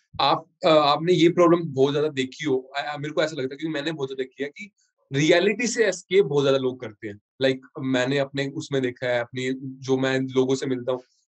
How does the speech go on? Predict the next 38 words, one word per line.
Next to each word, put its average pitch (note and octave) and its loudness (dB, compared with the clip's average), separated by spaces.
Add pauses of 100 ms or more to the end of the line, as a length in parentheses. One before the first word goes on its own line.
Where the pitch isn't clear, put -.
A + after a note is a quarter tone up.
कि E3+ 2
यार, F3+ 2 (140)
वो E3+ 0
अपनी G#3+ -4
जो F#3+ 2
उनकी F#3 -2
गलतियां, D#3+ -2
हम F3 -4
उनको F3 -6
accept F3 -6
करना D#3+ -6
नहीं D#3+ -8
चाहते, D#3 -10 (200)
उनसे E3 4
भागना C3 -2
चाहते A#2+ -10
हैं। G2+ -16 (400)
तो C4 0 (300)
क्या G#3 0
उनको A3+ -2
सेल्फ D3 -6
लव F#3 0
की G3 -12
कमी F#3+ -4
है? G3+ -4 (440)
वो F#3+ 0
कैसे, A3 -2
मतलब, G3+ -4
उसको G3+ -6
accept F#3 -4
करना D#3 -2
सीखे? D#3 -6
मतलब, E3 -2 (640)
आप G3 -2
क्या G3 2
advice C#3 0
करना A2+ -16
चाहोगे? G2 -18